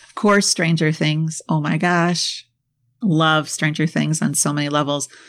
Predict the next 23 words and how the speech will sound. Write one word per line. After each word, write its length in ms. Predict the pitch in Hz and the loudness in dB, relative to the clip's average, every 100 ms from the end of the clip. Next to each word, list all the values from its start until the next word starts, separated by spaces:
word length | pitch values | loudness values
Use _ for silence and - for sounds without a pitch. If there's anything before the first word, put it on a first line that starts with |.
| - _ - | -20 _ 0
The 100 | 180 | 0
Lord 240 | 165 202 | 4 2
of 60 | 240 | 2
the 100 | 214 | 2
Rings 320 | 160 170 190 | 2 2 2
series, 320 | 196 185 185 - | 2 2 2 0
I 160 | 170 | 2
am 180 | 208 196 | 2 4
not, 200 | 175 175 | 2 2
like, 160 | 165 156 | 0 -2
a 60 | |
diehard 640 | 135 - - 190 175 165 165 | -4 -4 0 0 0 0 0
Lord 200 | 151 147 | 0 0
of 60 | |
the 100 | 143 | -2
Rings 300 | 143 151 170 | -2 -2 -2
fan, 220 | 190 175 | 0 0
but 240 | 170 151 - | 0 -2 0
this 280 | 175 165 - | 0 0 0
was 240 | 196 - | 0 2
so 220 | - 151 | 0 0
well 200 | 151 151 | 2 0
done. 480 | 156 143 147 190 | 0 0 2 2